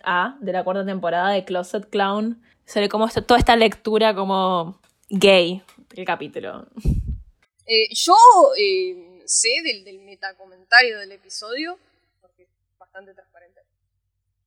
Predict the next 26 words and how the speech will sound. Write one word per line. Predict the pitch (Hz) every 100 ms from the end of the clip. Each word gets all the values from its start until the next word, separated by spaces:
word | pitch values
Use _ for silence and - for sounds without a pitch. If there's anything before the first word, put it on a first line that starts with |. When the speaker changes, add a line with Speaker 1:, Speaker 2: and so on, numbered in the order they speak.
| _ _
Speaker 1:
Ujú. | 214 214 180 220 - _
Speaker 2:
Y | 247 226 220
porque | 208 208 190 196
lo, | 190 285 190
lo | 208
han | 247
comentado | 247 202 190 190 185
otras | 185 190 -
personas, | 185 - 165 _
pero | 185 185 -
¿cuál, | 190 196 180
cuál, | 185 180 175
cuál, | 185 165 _ _
cuál | 185 175
es? | 170 _
¿Qué | 202
es | 170
lo | 165
que | 160
vos | 160 _
querés | 156 - -
traer | 143 139
acá | - - - _
cuando | _ _ _ _ _ 277
lo | 147
decís? | - - - -